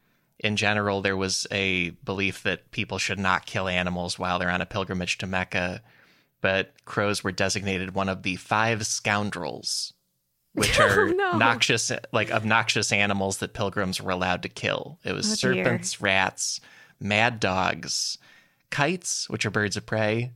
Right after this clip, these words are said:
Speaker 1: and then crows. They were allowed to do that.
Speaker 2: Ah, that feels unfair.
Speaker 1: And then at the same time, there was a separate me-, medieval Muslim belief that you could take the spleen of a crow,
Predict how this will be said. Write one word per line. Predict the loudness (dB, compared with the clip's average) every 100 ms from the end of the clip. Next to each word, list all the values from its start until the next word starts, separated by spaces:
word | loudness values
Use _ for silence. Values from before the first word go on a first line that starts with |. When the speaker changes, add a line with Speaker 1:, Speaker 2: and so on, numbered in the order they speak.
| -2
Speaker 1:
and | 0
then | 2 0
crows. | 0 0 0 -2 -6 -8 _
They | -4
were | -2
allowed | 0 0
to | -2
do | -4
that. | -4 -6 -10 _ _ _ _ _ _ -16 -8
Speaker 2:
Ah, | -4
that | -2 -2 -2
feels | -2 0 -2 -2
unfair. | -2 0 -4 -6 -2 0 2 2 2 2 -2 -8 _ _ _ _ _
Speaker 1:
And | 0 2
then | 2 2 0
at | 0
the | 0
same | 0 0 0
time, | 0 2 2 2
there | 2 0
was | 0
a |
separate | 0 0 0 0
me-, | 0 0 0
medieval | 0 0 0 0
Muslim | 2 0 0 -2
belief | -2 -4 -4 -6
that | -6
you | -4
could | -6 -4
take | -4 -4
the | -4
spleen | -4 -2 0 0
of | -2
a |
crow, | -4 -2 0 -2 -6 -12